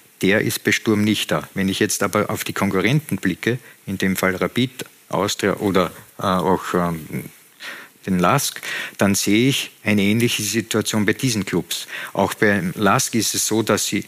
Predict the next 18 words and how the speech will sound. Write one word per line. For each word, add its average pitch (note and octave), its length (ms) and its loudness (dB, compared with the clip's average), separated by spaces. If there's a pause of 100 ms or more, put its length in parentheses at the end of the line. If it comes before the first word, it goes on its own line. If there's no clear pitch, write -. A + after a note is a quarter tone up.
(100)
die G2+ 100 -2
ersten - 320 0
elf, G#2+ 460 -2 (120)
zwölf, G2+ 440 0
dreizehn, F#2 540 0
vierzehn A2 580 -2 (720)
gute G#2 320 -2
Teams, - 480 -2
also G2 200 0
gute - 280 -6
Spieler A2+ 280 0
für B2 160 0
das A#2 200 0
Team B2+ 200 0
sind, C#3+ 240 0
aber - 180 2
darüber G2+ 360 2
hinaus G2+ 480 0